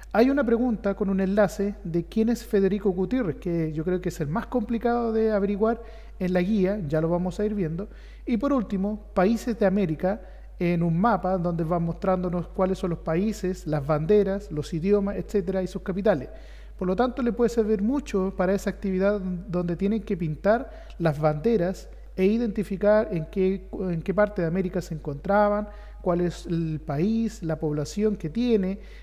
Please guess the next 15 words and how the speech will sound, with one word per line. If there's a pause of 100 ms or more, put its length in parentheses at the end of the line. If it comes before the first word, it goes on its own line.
y
obviamente
el
idioma
que
hablan, (160)
¿ya? (600)
Y
al
final
van
a
encontrar
los
recursos